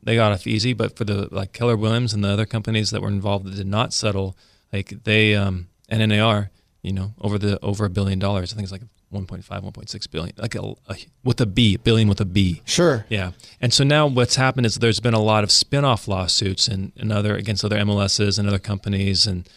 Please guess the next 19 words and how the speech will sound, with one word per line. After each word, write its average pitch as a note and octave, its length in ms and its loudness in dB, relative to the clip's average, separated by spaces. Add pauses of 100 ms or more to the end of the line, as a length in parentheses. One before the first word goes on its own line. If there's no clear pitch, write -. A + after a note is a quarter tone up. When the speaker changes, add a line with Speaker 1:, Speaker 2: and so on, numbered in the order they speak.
(260)
Speaker 1:
you G#2 120 0
know, G2 100 0
everybody's G2+ 340 2
kinda G#2 200 0
getting G2 160 -4
roped G2+ 260 -2
into G#2 180 2
this G2 220 2
thing. G2+ 220 0
And G2+ 100 -2
so, G#2 340 2 (360)
um, G#2+ 340 0 (220)
the B2 100 0
reason D#3 220 4
why B2+ 300 4 (120)
I A#2+ 80 2
wanted B2+ 320 2
to A2 140 0
just G#2 320 0